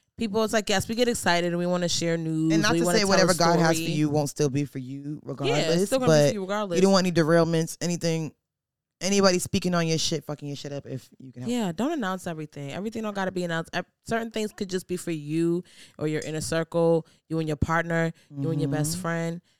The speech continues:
Speaker 1: Let shit kinda, like, play out. Let shit kinda, like, get settled and, like, plant the seed and let it do what it gotta
Speaker 2: Mm-hmm.
Speaker 1: do first before we put so much, like, like, a stamp on it, like a
Speaker 2: Announcement.
Speaker 1: verbal stamp
Speaker 2: Yeah.
Speaker 1: and, like,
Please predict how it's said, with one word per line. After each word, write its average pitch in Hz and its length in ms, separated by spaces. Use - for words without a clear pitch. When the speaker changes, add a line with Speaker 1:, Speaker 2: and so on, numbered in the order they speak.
Speaker 1:
Let 202 240
shit - 320
kinda, 208 200
like, 175 220
play 170 320
out. 156 240
Let 170 180
shit - 360
kinda, 196 260
like, 170 280
get 180 160
settled 170 540
and, 160 100
like, 151 200
plant 247 200
the 262 60
seed 247 360
and 180 180
let 196 160
it 190 160
do 160 140
what 160 80
it 160 60
gotta 175 200
Speaker 2:
Mm-hmm. 180 80
Speaker 1:
do 175 180
first 151 460
before 165 300
we 160 100
put - 260
so 160 200
much, 156 320
like, 147 220
like, 156 120
a 147 40
stamp 190 460
on 143 140
it, 151 60
like 147 80
a 147 120
Speaker 2:
Announcement. 160 200
Speaker 1:
verbal 185 460
stamp 143 600
Speaker 2:
Yeah. 170 40
Speaker 1:
and, 170 100
like, 160 280